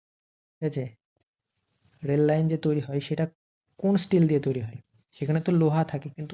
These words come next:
ওটা কোন স্টিল দিয়ে? এটা হচ্ছে ম্যাঙ্গানিজ, ম্যাঙ্গানিজ স্টিল। এ, হ্যাঁ, ম্যাঙ্গানিজ, ম্যাঙ্গানিজ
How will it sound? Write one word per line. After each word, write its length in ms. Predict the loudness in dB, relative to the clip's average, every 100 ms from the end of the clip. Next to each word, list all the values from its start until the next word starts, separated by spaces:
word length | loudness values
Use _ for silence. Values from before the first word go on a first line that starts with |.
| -4
ওটা 120 | -4 -2
কোন 120 | -2 -2
স্টিল 200 | 0 0 2
দিয়ে? 120 | 0 -4 _ -14
এটা 100 | -4
হচ্ছে 160 | -2 2 2
ম্যাঙ্গানিজ, 440 | 0 -6 -10 -12 -20 _ _ _ _ _ _ _ _ _ _
ম্যাঙ্গানিজ 480 | -4 -2 0 -2 -2 -4
স্টিল। 180 | -10 -10 _ _ -8 -4
এ, 20 | -4 -4
হ্যাঁ, 160 | -6 -10 -20 _ -12
ম্যাঙ্গানিজ, 400 | -10 -8 -10 -14 -18 -20 _ _ _ _ _ _ _ _ _ _ _ _
ম্যাঙ্গানিজ 580 | -8 -4 -4 -4 0 -2